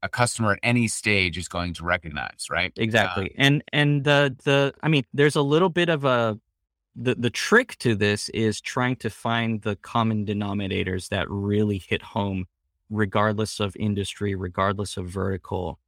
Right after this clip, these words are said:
Speaker 1: Yeah.
Speaker 2: regardless of application. We would definitely want to come in here and give some, like, uh,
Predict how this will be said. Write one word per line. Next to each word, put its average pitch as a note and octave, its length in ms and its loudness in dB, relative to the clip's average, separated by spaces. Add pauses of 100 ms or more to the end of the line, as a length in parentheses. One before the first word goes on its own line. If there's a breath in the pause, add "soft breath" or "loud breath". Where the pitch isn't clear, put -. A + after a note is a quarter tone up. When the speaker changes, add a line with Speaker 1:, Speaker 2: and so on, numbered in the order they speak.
(180)
Speaker 1:
Yeah. C#2+ 200 -8
Speaker 2:
regardless G#2 520 0
of G2+ 120 -6
application. F#2 960 -6
We A2+ 100 0
would D#3 160 4
definitely A#2+ 440 2
want G2+ 280 -2
to G#2 100 -8
come G2 240 -2
in F#2+ 120 -2
here F#2+ 240 0
and F#2 180 -2
give F#2 200 -2
some, F2+ 380 -4
like, E2+ 220 -8
uh, E2 200 -4